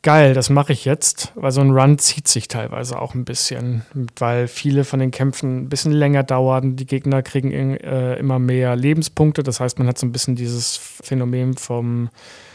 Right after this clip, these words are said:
ja, von den Bullet Sponges, würde man bei Ego-Shootern sagen, nicht ganz so krass, aber es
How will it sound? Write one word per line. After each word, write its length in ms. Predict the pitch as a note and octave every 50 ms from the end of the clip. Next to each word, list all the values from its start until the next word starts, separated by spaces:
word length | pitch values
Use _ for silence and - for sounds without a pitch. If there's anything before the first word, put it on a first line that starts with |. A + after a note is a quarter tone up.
| - - _ _ _ _
ja, 160 | - A#2 A#2
von 140 | - - B2+
den 100 | A#2+ A2
Bullet 240 | - C#3 C#3+ D#3 D#3
Sponges, 540 | - - - - D3 D3 D3+ - - - -
würde 160 | D3 D3 C#3+
man 160 | D3 C#3+ C#3
bei 180 | C3+ D3 C#3 C3+
Ego-Shootern 600 | - - D3+ D3 C3+ - D3 C#3 - C#3+ C3+ C3+
sagen, 320 | C3 C#3 C3 C3+ C#3+ D3
nicht 180 | C3 B2+ - -
ganz 220 | - C3 D3+ -
so 80 | - D3
krass, 320 | - - C#3 C#3 - -
aber 380 | - C3 C3 C3 B2+ B2 - - - -
es 180 | - - -